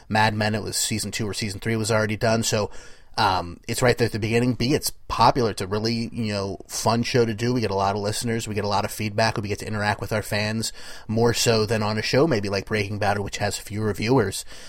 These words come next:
So it's a, it's more fun and exciting for us to podcast about it. Um, but also, it just kind of fits with our general podcast network motif of, you know, it's, it's a comic book turned into a T V show,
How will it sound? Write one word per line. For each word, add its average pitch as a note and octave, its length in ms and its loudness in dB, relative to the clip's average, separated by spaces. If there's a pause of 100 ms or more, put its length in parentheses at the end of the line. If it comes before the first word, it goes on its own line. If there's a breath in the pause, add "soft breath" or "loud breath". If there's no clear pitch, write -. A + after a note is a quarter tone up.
(180 loud breath)
So A2+ 280 4
it's - 160 0
a, G#2+ 140 0
it's G2+ 180 -2
more A2+ 220 2
fun A2 240 4
and G2+ 100 -2
exciting A2 340 0
for - 140 0
us A2 140 2
to A#2 60 -2
podcast A#2 560 2
about G#2 260 0
it. A#2 140 -2 (480 loud breath)
Um, B2 300 4
but C3+ 180 6
also, F3+ 380 4
it D3 140 -2
just - 180 -2
kind E3+ 180 4
of - 60 0
fits - 260 0
with D#3 160 0
our D3+ 280 8
general C3+ 680 2 (340 soft breath)
podcast B2+ 640 6
network B2 360 0
motif C#3 500 -2
of, G2+ 180 -2
you G#2 140 -2
know, A2+ 80 0
it's, B2 160 0
it's - 160 -8
a B2 60 -4
comic - 340 2
book C3 160 0
turned A#2+ 240 0
into B2 200 2
a A#2 40 2
T A#2 140 -4
V C#3+ 160 -2
show, G#2+ 360 2